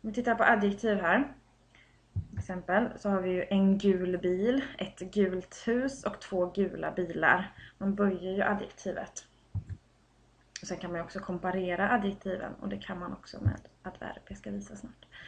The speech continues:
Jenny är glad, Stina är gladare än Jenny.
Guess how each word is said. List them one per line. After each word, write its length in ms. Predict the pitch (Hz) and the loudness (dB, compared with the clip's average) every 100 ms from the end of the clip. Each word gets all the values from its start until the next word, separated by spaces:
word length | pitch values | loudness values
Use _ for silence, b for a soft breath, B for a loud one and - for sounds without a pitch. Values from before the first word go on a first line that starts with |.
| B | B
Jenny 240 | 254 262 247 | 0 2 2
är 140 | 208 | 0
glad, 440 | 233 262 294 294 - | 0 2 2 0 -4
Stina 380 | - 262 233 202 | -8 -2 2 2
är 60 | |
gladare 560 | 202 214 196 180 175 185 | 2 2 0 0 -2 -4
än 240 | 180 175 | -4 -6
Jenny. 480 | 170 165 165 175 202 | -6 -6 -4 -6 -8